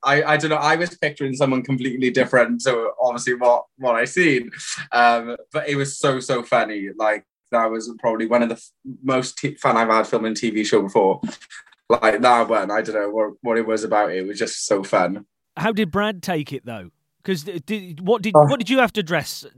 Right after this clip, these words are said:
Speaker 2: How, how did he, what, like, what,
Speaker 1: So
Speaker 2: what outfit did he send to you?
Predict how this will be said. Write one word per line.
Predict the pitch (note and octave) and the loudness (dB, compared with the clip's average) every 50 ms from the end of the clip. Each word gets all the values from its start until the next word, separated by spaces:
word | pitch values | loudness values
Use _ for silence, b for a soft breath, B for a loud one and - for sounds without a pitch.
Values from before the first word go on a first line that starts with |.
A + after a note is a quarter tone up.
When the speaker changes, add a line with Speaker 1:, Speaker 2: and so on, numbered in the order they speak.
| B2+ _ _ | -20 _ _
Speaker 2:
How, | - C#3+ G3+ G3+ | -10 -8 -6 -4
how | F3 G#3 G#3+ | -2 -2 -2
did | F#3 G#3 F3 | -2 -4 -4
he, | F#3+ G3+ G3+ F#3+ F#3 E3+ - _ _ F#3+ E3+ C#3+ | -4 -6 -4 -6 -8 -10 -12 _ _ _ _ _
what, | E3 D#3+ F3+ F#3+ F3+ F3 D3+ _ | -12 -10 -10 -10 -10 -14 -18 _
like, | E3 E3+ E3+ E3+ | -8 -6 -6 -4
what, | E3+ G3 - _ F#3+ | -6 -8 -8 _ 4
Speaker 1:
So | F3+ E3 | 4 4
Speaker 2:
what | D#3 F#3 | 6 4
outfit | F3 D3+ F3+ F3 | 0 -4 -8 -10
did | D#3+ E3+ | -8 -8
he | F3 | -8
send | - - F#3 E3+ | -6 -6 -8 -8
to | D3 F3+ | -6 -6
you? | F3 F3 D3+ G#2+ E2 | -6 -4 -6 -6 -8